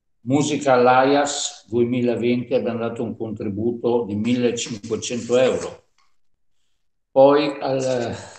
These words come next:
settore giovani, su proposta dell'assessore Gennacaro, abbiamo, c'è una serie di contributi con un'unica delibera per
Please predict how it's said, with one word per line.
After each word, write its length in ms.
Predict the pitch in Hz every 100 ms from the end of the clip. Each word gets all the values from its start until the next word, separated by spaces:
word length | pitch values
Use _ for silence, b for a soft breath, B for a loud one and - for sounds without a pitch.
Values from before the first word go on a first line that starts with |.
| - -
settore 640 | - 92 - 135 135 120
giovani, 580 | 98 131 120 123 131 139
su 200 | - 110
proposta 560 | 107 - 127 123 - 110
dell'assessore 880 | 107 107 - 107 - 123 120 117
Gennacaro, 1040 | 95 104 113 113 - 110 104 117 135 B B B _ _
abbiamo, 400 | 120 123 123 123
c'è 220 | - 131
una 180 | 120 113
serie 380 | - 131 127 113
di 160 | 107
contributi 640 | - 113 113 107 127 120 104
con 160 | 110
un'unica 360 | 117 123 120 123
delibera 580 | 101 110 127 135 127
per 120 | 117